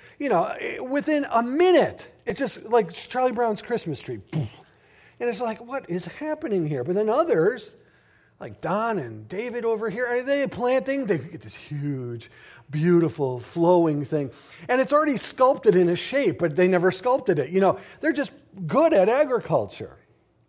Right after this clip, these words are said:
I don't know very much about agriculture. My idea of agriculture is going to Jewel, okay?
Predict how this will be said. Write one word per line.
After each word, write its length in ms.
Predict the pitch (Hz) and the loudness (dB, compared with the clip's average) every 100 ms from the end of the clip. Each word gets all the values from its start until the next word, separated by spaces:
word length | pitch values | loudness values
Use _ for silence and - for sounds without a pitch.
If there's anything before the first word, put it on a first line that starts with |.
| _ _ _ _ _ - | _ _ _ _ _ -4
I 80 | |
don't 140 | 302 285 | -2 0
know 100 | 214 | 0
very 200 | 170 175 | 2 2
much 220 | 220 190 | 0 -4
about 240 | 180 135 | -2 0
agriculture. 800 | 123 110 101 95 104 87 - 87 _ _ _ _ _ _ _ _ | 0 -4 -8 -14 -16 -16 -20 -20 _ _ _ _ _ _ _ _
My 180 | 185 226 | -2 4
idea 300 | 226 180 196 | 4 4 4
of 80 | 156 | 6
agriculture 640 | 151 160 175 139 135 165 | 4 4 -2 -4 -2 -2
is 100 | 160 | -4
going 240 | 156 160 | -4 -4
to 60 | 165 | -6
Jewel, 440 | 160 262 180 78 - _ _ _ _ _ _ - | -8 -8 -8 -8 -18 _ _ _ _ _ _ -16
okay? 360 | 120 120 123 | -12 -8 -8